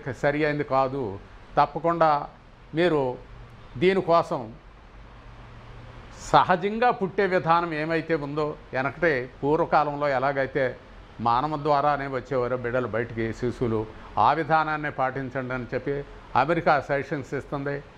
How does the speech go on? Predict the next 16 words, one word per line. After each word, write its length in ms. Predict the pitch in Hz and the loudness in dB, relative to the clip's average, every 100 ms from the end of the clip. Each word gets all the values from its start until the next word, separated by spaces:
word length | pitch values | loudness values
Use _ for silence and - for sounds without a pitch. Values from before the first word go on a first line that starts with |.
| - 120 | -4 -2
ఇతర 140 | 143 | 0
దేశాల్లో 460 | 131 135 127 131 127 | 0 -2 0 0 0
చాలామంది 420 | 127 127 127 123 123 | 0 0 -2 -2 0
ఆ 80 | |
విధానాన్నే 580 | 117 123 123 127 131 127 | 0 -2 -2 -2 -2 -2
అనుసరిస్తున్నారు. 800 | 127 110 123 113 - 120 117 123 - - - 113 | -4 -4 -6 -6 -6 -4 -4 -4 -10 -18 -8 2
మొదట 340 | 127 160 170 | 4 4 2
ఏదైతే 460 | 160 165 170 170 156 | 2 2 0 0 -2
సులువు 260 | 160 160 | 0 0
అనుకున్నారో 600 | 156 151 151 151 147 147 - - 123 | 0 -2 0 0 0 -4 -8 -10 -4
అది 180 | 135 131 | -4 0
చాలా 260 | 131 135 151 | 2 4 2
నష్టాన్ని 520 | 139 123 165 156 139 | 0 -4 -2 -4 -4
చేకూరుస్తుంది. 500 | 135 135 120 143 117 | -6 -6 -8 -6 -4
కారణం 380 | 127 127 151 147 | 0 0 0 -2
ఏంటంటే 580 | 139 143 139 160 131 | -4 -4 -4 -2 -2